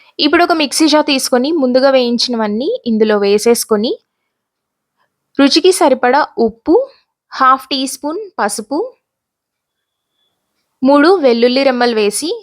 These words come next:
కోర్స్‌గా ఒకసారి మిక్సీ పట్టుకోవాలి. ఈ విధంగా మిక్సీ పట్టుకున్న తర్వాత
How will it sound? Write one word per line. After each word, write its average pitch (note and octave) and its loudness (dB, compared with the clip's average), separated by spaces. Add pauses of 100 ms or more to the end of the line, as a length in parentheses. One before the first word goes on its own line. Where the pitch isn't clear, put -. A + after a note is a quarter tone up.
(380)
కోర్స్‌గా D4 2
ఒకసారి A#3+ -2
మిక్సీ C#4+ -4
పట్టుకోవాలి. G3 -4 (680)
ఈ C#4+ 0
విధంగా D#4+ 2
మిక్సీ D4+ -4
పట్టుకున్న C#4+ 0
తర్వాత G#3+ -2